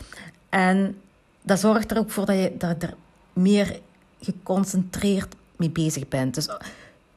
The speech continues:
ja, waar je focus naartoe gaat, dat gaat groeien, hè? <laughs> Dat, dat weten we allemaal. Als we de wet van de aantrekking, ehm, een beetje weten, een beetje kennen. Ehm, nu, als je over een periode,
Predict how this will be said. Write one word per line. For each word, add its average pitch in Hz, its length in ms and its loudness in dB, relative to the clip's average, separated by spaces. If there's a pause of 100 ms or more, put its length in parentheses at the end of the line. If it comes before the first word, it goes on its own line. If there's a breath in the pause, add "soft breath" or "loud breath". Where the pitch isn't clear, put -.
(140)
ja, 160 200 -2
waar 165 180 2
je 160 120 2
focus 208 420 2
naartoe 185 360 0
gaat, 202 260 0
dat 165 100 -2
gaat 147 200 -2
groeien, 170 480 0
hè? 196 120 0
<laughs> 185 40 2
Dat, 196 200 0
dat 160 120 -2
weten 175 320 0
we 147 60 2
allemaal. 143 500 0 (400 loud breath)
Als 185 240 0
we 190 260 2
de 160 80 -4
wet 175 160 2
van 185 100 -2
de 156 60 -2
aantrekking, 170 720 -2
ehm, 160 280 0
een 156 160 -4
beetje 170 300 -2
weten, 165 320 0
een - 280 -18
beetje - 260 -10
kennen. 160 300 0 (1040 loud breath)
Ehm, 196 560 4 (460)
nu, 208 200 8
als 208 220 4
je - 140 -2 (320)
over 226 320 4
een 220 100 4
periode, 208 640 4